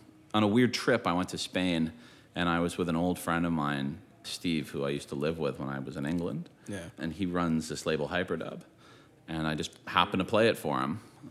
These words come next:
Speaker 1: uh, not thinking he would be that interested in signing it because I didn't think it was really his thing. Um, but he was really enthusiastic and wanted to sign it.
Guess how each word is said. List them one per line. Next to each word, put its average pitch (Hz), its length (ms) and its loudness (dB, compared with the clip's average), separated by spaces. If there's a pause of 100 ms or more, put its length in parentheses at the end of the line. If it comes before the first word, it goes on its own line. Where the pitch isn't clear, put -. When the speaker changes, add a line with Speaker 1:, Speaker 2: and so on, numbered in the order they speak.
(140)
Speaker 1:
uh, 76 160 0
not 80 300 0
thinking 78 300 -4
he 76 120 -6
would 71 140 -6
be 65 160 -6
that 65 200 -4
interested 73 420 -8
in - 80 -8
signing 90 400 -2
it 60 220 -8
because - 160 -14
I 71 60 -2
didn't 69 200 -6
think - 160 -10
it - 60 -10
was 64 200 -10
really 65 200 -4
his - 280 -10
thing. 98 300 -6 (680)
Um, 80 180 -2
but 80 100 -2
he 95 60 0
was 87 180 -4
really 90 200 2
enthusiastic 80 680 -2
and 67 120 -4
wanted 67 160 -4
to - 80 -12
sign 80 260 -4
it. - 100 -10